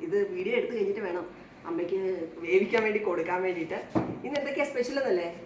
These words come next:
ഇന്ന് ഞങ്ങൾക്ക് കപ്പ വേവിച്ചത്, ആ, അവിയൽ, തേങ്ങ വറുത്തരച്ച ചൂരക്കറി, മീൻ വറുത്തത്, അങ്ങനെ എല്ലാം കൂട്ടി വളരെ ലാവിഷ് ആയിട്ടുള്ള ഇന്നൊരു ലഞ്ചാണ് ഞങ്ങൾ പ്ലാൻ ചെയ്യുന്നത്. നടന്നുകൊണ്ടിരിക്കുന്നതേ ഉള്ളൂ, തുടങ്ങിയതേ ഉള്ളൂ.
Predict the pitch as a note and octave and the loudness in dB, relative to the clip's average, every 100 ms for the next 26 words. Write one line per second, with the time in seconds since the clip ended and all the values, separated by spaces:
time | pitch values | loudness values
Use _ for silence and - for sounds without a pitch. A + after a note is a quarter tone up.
0 | - G#3+ G#3+ G#3 G3+ A3+ G#3+ G#3+ A3+ A3 | -4 0 2 2 0 0 -2 -2 2 4
1 | G#3 G#3+ F#3+ G3+ G#3 - - - - F3 | 4 2 2 0 -2 -6 -12 -14 -6 -6
2 | - F#3+ F#3+ A#3 G#3 G3 F#3+ F#3+ - - | 0 0 2 6 6 6 4 2 -2 -2
3 | F#3+ G#3 A3+ G#3 G3+ G3+ F#3+ F#3+ F#3+ G#3+ | 0 2 2 0 -2 -4 -2 -2 2 2
4 | A3 G3+ F#3 F3+ F3 F#3 G3+ G3 F#3+ E3+ | 2 0 2 2 0 2 4 4 0 -4
5 | E3 E3 E3 D#3+ F3 E3+ F3 G3 F#3 F#3 | -4 -4 -4 -6 -6 -4 -4 -2 0 0
6 | E3 E3 F3 F3 F3 A3 G#3+ G3 F#3+ F#3 | -2 -2 -4 -2 0 0 0 -2 0 0
7 | F3+ F3+ F3 E3 E3+ F#3+ F3 E3 D#3+ E3 | 2 0 0 -2 0 0 0 -2 -2 -2
8 | E3+ F#3 F3 D#3 F#3 - - - - F#3 | -2 0 0 -2 -4 -6 -12 -18 -6 -4
9 | F3 G#3 A3+ G#3 G#3+ A#3+ A3 - F#4 E4 | 0 0 0 0 0 2 2 2 2 0
10 | F#4 A4+ G4+ F4+ | 2 2 2 0